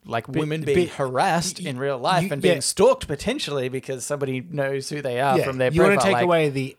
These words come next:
Speaker 2: anonymity of people being able to troll.
Speaker 1: Exactly. So, to the same point that this guy is making, he's got a troll that's making fun of his, you know, three-month-old child or whatever.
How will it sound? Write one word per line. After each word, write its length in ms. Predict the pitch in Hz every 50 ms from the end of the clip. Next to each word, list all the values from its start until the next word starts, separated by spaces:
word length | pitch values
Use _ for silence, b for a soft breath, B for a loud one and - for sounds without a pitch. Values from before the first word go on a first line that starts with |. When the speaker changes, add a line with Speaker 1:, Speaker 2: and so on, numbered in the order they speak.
| _ _ -
Speaker 2:
anonymity 800 | 160 156 151 143 139 135 135 139 139 135 120 120 113 104 107 -
of 140 | 120 110 -
people 260 | - 120 107 117 113
being 180 | 113 117 113 113
able 120 | 107 104
to 120 | 101 101 98
troll. 300 | - - 104 90 - - B B B
Speaker 1:
Exactly. 600 | B 214 208 185 233 262 262 262 - 170 143 127 -
So, 260 | - - 190 180 170 - - 190 190 165 - _ - 190 180 165 - - 185
to 120 | - 190 185
the 100 | 196 -
same 340 | - - 220 247 247 226
point 340 | 202 - - 220 220 208 -
that 80 | - 160
this 160 | 156 156 147
guy 180 | - 151 143 151
is 100 | 147 127
making, 380 | 139 147 160 156 - 135 123 120
he's 160 | 123 156 156
got 140 | - 180 160
a 80 | 151 131
troll 480 | - - - 175 175 175 175 170 151 131
that's 280 | 127 127 - - -
making 420 | 151 143 147 156 - 160 151 147 139
fun 240 | - 160 156 160
of 120 | 160 160 139
his, 420 | 143 143 143 139 135 - - - B B B B B B B
you 160 | B 160 160
know, 220 | 156 147 143 143 139 - - - _ - - 156 147 131 -
three-month-old 640 | - - 170 175 165 165 156 147 151 156 156 151
child 280 | - - 160 165 170 151
or 40 | 147
whatever. 440 | 135 139 147 143 127 127 120 -